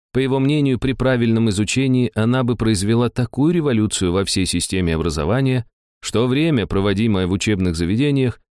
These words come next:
можно было бы сократить минимум наполовину. Опыт общения с Чарльзом Швабом и другими похожими на него людьми убедил мистера Карнеги в том,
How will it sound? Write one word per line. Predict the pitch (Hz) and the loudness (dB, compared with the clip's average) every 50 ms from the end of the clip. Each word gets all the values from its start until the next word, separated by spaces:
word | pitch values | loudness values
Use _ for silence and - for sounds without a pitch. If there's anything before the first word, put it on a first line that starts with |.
| _ _ | _ _
можно | - 101 143 175 170 151 165 151 | 0 0 2 2 2 0 0 0
было | 120 123 135 135 | 0 0 0 0
бы | 117 120 | 0 0
сократить | 120 - 123 107 - 101 98 - 139 139 - - | 0 0 -2 -2 0 -2 0 0 0 -2 0 0
минимум | 110 113 123 127 117 107 104 104 101 95 87 | 2 2 2 2 2 2 2 2 2 2 0
наполовину. | 90 87 - - 80 85 80 69 62 67 55 50 50 - - _ _ _ _ _ _ _ _ _ _ _ _ _ _ _ _ _ _ _ _ _ _ _ | 0 -2 -2 -2 -2 0 -2 -2 -4 -10 -12 -12 -14 -18 -20 _ _ _ _ _ _ _ _ _ _ _ _ _ _ _ _ _ _ _ _ _ _ _
Опыт | 135 160 175 - 170 165 - | -2 -2 0 0 0 0 0
общения | 160 151 120 - - 160 170 160 151 139 | 0 -2 0 0 0 2 2 2 2 0
с | 123 | -2
Чарльзом | - - - 143 143 131 127 113 113 127 127 117 _ _ _ | -2 -2 -2 0 0 0 0 0 2 0 0 -2 _ _ _
Швабом | - - - 127 151 160 135 101 87 76 65 60 - - _ | -8 -6 -2 -2 0 0 0 0 -2 -2 -4 -8 -12 -12 _
и | - 82 101 | -4 -2 0
другими | 104 110 110 104 127 139 123 110 | 0 0 0 0 0 0 0 0
похожими | - - 104 - - 120 117 95 107 101 98 | 0 -2 -4 -2 0 0 0 2 2 2 2
на | 95 95 | 2 2
него | 98 98 98 104 101 | 2 2 2 2 0
людьми | 92 92 87 95 120 131 120 _ | 0 0 0 0 0 -2 0 _
убедил | 107 104 92 110 104 98 127 156 143 110 90 - _ _ _ - | -2 -2 0 -2 -2 0 0 0 0 0 -2 -4 _ _ _ -2
мистера | 90 104 113 - - 104 95 92 | -2 0 0 0 -2 -2 -2 -2
Карнеги | - - 95 92 101 127 143 135 110 101 | -2 -2 -2 0 0 0 0 0 0 -2
в | 98 - | -4 -2
том, | - 151 139 104 73 | -2 -2 -2 -2 -4